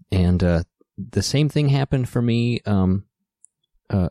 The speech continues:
at cr-, around Christmas time. I, it was always, you know, okay, I want guitars. I want, I want a new amp. I want a guitar. And, uh, the go-to place for me was the Sears catalog, believe it or not.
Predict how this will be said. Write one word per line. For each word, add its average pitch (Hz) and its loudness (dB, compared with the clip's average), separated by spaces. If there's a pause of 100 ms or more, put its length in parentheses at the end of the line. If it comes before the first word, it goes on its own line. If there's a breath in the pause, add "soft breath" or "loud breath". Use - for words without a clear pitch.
at 98 -4
cr-, - -4
around 113 2
Christmas 120 -4
time. 98 0
I, 87 -10
it 95 -4
was 92 -4
always, 95 0
you 95 2
know, 80 -2 (160)
okay, 85 -6
I 78 -6
want 87 -2
guitars. 80 -4
I 80 -2
want, 85 -2 (600 soft breath)
I 85 -4
want 80 -4
a 82 -8
new 82 -2
amp. 90 0
I 78 -4
want 80 -6
a - -10
guitar. 87 -4 (640 loud breath)
And, 95 2
uh, 90 2
the 92 -2
go-to 117 0
place 113 -2
for 92 0
me 120 0 (920)
was 98 -4
the 95 -2
Sears 139 0
catalog, 117 -2
believe 85 0
it 82 2
or 82 2
not. 78 -2